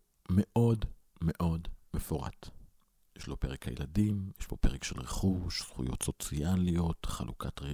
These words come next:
אה, רכבים, מיטלטלין, חינוך, בריאות, מגורים, ח-,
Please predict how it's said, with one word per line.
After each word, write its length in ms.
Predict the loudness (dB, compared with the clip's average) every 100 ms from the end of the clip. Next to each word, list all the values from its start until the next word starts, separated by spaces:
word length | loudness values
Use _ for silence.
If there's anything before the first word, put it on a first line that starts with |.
| -4 -4
אה, 200 | -2 -2 0
רכבים, 640 | 0 2 2 6 6 6
מיטלטלין, 760 | 4 2 0 2 2 6 8 6 2 -12 0
חינוך, 540 | 4 6 6 6 4
בריאות, 400 | 2 6 8 8
מגורים, 520 | 8 8 8 8 8 6 0 -20 -20 -20 -4
ח-, 160 | 0